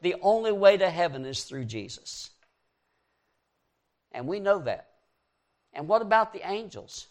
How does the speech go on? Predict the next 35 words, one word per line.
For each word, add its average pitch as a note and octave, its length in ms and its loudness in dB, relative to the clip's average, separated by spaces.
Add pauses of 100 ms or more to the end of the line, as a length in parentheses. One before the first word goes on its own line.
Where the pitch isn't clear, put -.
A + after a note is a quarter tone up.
(720)
The C3 60 -18
Bible D#3+ 280 8
says F3+ 360 2
in D3 80 -8
Hebrews D#3+ 440 -6
chapter E3+ 380 2
one, E3 300 -2
verse D#3+ 200 -4
fourteen, E3+ 460 -8
"The D3+ 80 -8
angels D#3+ 500 -6
are D3+ 100 -4
ministering F3 640 -6
spirits F#3+ 500 -6
sent F3+ 260 -12
forth F3+ 260 -8
to E3 60 -12
minister F#3 480 -6
unto D3+ 160 -6
those E3 360 0 (200)
who D#3 80 -6
shall E3+ 300 6
be D#3+ 180 -4
heirs E3+ 400 -2
of D3+ 120 -14
salvation." B2+ 760 -4 (920)
In C3 100 -8
other E3 140 4
words, D3+ 300 0
angels D3+ 500 -2
are B2+ 200 0 (460)
coming E3 320 -4
down E3+ 280 4
from E3 180 -2
heaven, F#3 420 -2